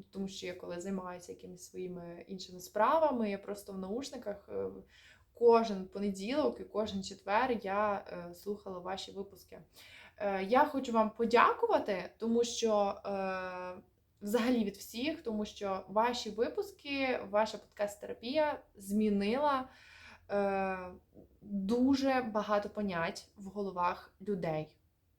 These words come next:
Це дійсно було потрібно. В цей період ця подкаст-терапія була потрібна. Те, що вона закінчилася зараз, саме тепер, це вже інше питання. Так, воно відбуло своє.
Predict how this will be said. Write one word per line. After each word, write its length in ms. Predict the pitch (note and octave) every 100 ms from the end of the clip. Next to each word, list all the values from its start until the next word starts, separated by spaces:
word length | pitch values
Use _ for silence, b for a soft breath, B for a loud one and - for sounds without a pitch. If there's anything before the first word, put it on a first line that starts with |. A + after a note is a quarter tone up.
| _
Це 460 | - - A3+ A3 B3+
дійсно 520 | G3+ G3+ A#3 - A#3+
було 360 | G3 F#3+ F#3+ F#3+
потрібно. 760 | G3 G3+ G3+ G3+ E3+ F3 F3 _ _ _ _ _
В 60 |
цей 280 | - G3+ F#3
період 460 | F#3 F3+ G#3+ D4+ D4+ _ -
ця 340 | - F#3+ E3+
подкаст-терапія 800 | E3 - F3 - - - G3 A#3 -
була 200 | F3 F3
потрібна. 540 | F3 - E3+ E3 E3 - B B B -
Те, 180 | A#3 A3+
що 180 | -
вона 240 | G3+ G3+ G3+
закінчилася 920 | G3+ G3 G3+ - A#3 G#3 F#3+ - F3 - -
зараз, 800 | F3 A3 G3 F3+ F#3+ - - _
саме 380 | - G3+ F3+ F3+
тепер, 460 | - G3+ A#3+ F4+ - B B B
це 220 | - G#3 A3
вже 160 | G#3
інше 400 | F#3+ G#3+ G3 -
питання. 560 | E3 - E3 E3 E3+ E3+ - _ -
Так, 360 | G#3 A#3 A#3 -
воно 600 | F3+ F#3+ G3+ G3 F#3 - - - _ - _ _ F#3+
відбуло 580 | G3 F#3 G3 E3+ E3 - _ -
своє. 360 | - E3+ E3